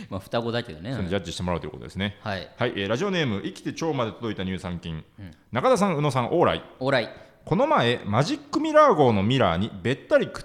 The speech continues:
Speaker 2: ついて中を見ようとしてる人がいたんですけど、
Speaker 1: うん。
Speaker 2: あれって宇野さんですよね？
Speaker 1: <laughs> 違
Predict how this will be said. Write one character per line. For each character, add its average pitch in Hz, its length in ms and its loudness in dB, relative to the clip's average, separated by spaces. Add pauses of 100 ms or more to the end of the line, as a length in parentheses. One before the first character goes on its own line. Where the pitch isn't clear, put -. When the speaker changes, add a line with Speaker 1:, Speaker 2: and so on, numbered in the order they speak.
Speaker 2:
つ 143 100 -6
い 104 80 -2
て 95 260 -6
中 214 300 4
を 127 60 6
見 117 140 4
よ 262 160 4
う - 20 -14
と 127 100 -2
し - 80 -2
て 127 80 -2
る 117 60 -2
人 127 120 -4
が 101 80 0
い 92 60 -2
た 131 100 2
ん 113 60 2
で 98 80 -2
す - 80 -12
け 120 80 0
ど、 180 120 2
Speaker 1:
う - 20 -10
ん。 - 80 -4
Speaker 2:
あ 110 60 4
れ 196 80 4
っ - 20 -2
て - 480 -2
宇 110 100 4
野 170 140 4
さ 233 120 2
ん 226 100 2
で 233 100 0
す 139 100 -2
よ 90 120 0
ね？ 175 280 4
Speaker 1:
<laughs> - 0 -
違 - 280 0